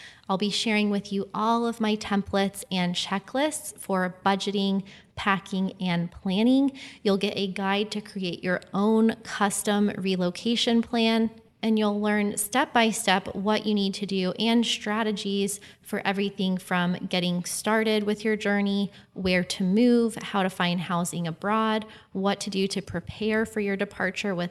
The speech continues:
all of the logistics, and then what happens after your move, from how to handle daily life and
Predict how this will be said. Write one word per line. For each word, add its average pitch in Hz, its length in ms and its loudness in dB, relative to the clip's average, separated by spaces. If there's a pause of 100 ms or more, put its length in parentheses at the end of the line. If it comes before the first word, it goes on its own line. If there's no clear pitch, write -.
all 226 240 2
of 208 100 -4
the 208 80 -2
logistics, 190 720 -2 (380)
and 240 180 4
then 302 300 0
what 262 260 0
happens 320 460 -2 (180)
after 226 400 0
your 185 220 0
move, 170 460 -6 (180)
from 202 500 0 (200)
how 220 340 -2
to 214 140 -8
handle 196 560 0
daily 180 400 -4
life 214 580 0
and 185 320 0